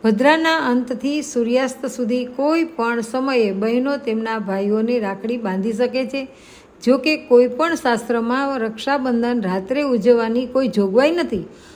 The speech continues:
પરંતુ જો કોઈ કારણોસર તમે દિવસ દરમિયાન રક્ષાબંધન ઉજવી શકતા નથી,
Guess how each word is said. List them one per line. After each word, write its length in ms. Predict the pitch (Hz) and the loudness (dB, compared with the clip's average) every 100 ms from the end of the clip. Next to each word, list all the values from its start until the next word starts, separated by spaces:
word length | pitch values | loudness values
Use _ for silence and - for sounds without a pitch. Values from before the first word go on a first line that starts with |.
| - - | -16 -4
પરંતુ 380 | 262 302 311 | 0 0 0
જો 280 | 277 214 247 | 2 6 6
કોઈ 260 | 247 294 302 | 6 0 0
કારણોસર 760 | 240 220 220 240 233 262 262 - | 2 2 2 0 0 -2 -2 -4
તમે 260 | 226 233 | -2 -2
દિવસ 420 | 214 214 220 285 294 | -2 0 0 0 0
દરમિયાન 500 | 247 220 220 226 247 | 0 2 0 0 -2
રક્ષાબંધન 720 | 202 196 226 208 208 208 220 | -4 -6 -8 -6 -4 -2 -2
ઉજવી 320 | 202 180 202 226 | -2 -2 -2 -4
શકતા 420 | 220 220 - 240 | -4 -8 -4 0
નથી, 500 | 220 208 - 285 | 0 0 0 0